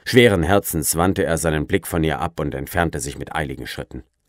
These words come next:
Er war bereits im Schatten einer tief betrauften Fichte untergetaucht, als er plötzlich innehielt. Nachdem er einige Sekunden nachgedacht hatte,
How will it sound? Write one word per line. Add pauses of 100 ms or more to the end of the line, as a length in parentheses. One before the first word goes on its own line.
(1120)
Er
war
bereits
im
Schatten
einer
tief
betrauften
Fichte
untergetaucht, (800)
als
er
plötzlich
innehielt. (880)
Nachdem
er
einige
Sekunden
nachgedacht
hatte,